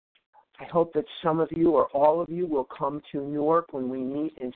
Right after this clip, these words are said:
September for our Vision for You convention, because it's gonna be fantastic. Are there gonna be magnificent things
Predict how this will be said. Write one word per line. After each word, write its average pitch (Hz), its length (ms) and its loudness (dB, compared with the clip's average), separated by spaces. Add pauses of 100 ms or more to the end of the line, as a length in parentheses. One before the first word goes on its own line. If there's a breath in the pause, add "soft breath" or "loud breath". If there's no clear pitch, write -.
September 143 640 -2 (600)
for 135 180 4
our 123 180 0
Vision 143 320 -2 (120)
for 135 100 2
You 143 300 2
convention, 135 680 -2 (300)
because 135 300 0
it's 135 200 -6
gonna 139 200 2
be 123 180 2 (100)
fantastic. 123 840 -8 (440 soft breath)
Are 151 140 8
there 165 160 8
gonna 185 220 6
be 180 140 2
magnificent 175 840 2
things 190 220 2